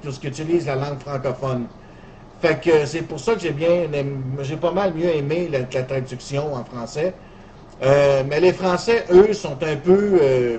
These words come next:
puristes pour une certaine affaire. Et eux, au lieu de, d'écouter un film en français international, eux, ben, ils traduisent toujours leur propre français à eux,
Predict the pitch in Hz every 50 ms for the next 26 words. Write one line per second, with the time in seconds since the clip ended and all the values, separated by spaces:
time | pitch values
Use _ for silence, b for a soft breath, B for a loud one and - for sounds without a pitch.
0 | 104 - 175 175 156 147 165 190 196 190 - - - 135 135 147 139 131 156 147
1 | 139 - 165 156 151 135 131 135 160 175 196 202 185 B B B B B B B
2 | B 147 156 175 180 202 202 220 254 269 233 190 170 160 165 202 233 202 180 160
3 | 139 - - 151 135 - - - 202 190 165 135 - 190 202 196 180 156 143 131
4 | - 151 151 147 139 135 - 180 180 160 - 160 131 139 139 131 127 - 143 127
5 | 127 131 151 175 190 208 185 - B B B B B B B - 175 196 233 240
6 | 208 170 175 170 165 151 - 180 160 156 135 143 185 180 175 - 202 190 - 190
7 | 196 196 180 156 170 185 180 - - 185 175 170 156 - - 143 131 - - 147
8 | 139 131 127 - 156 156 - 135 143 139 139 143 156 165 170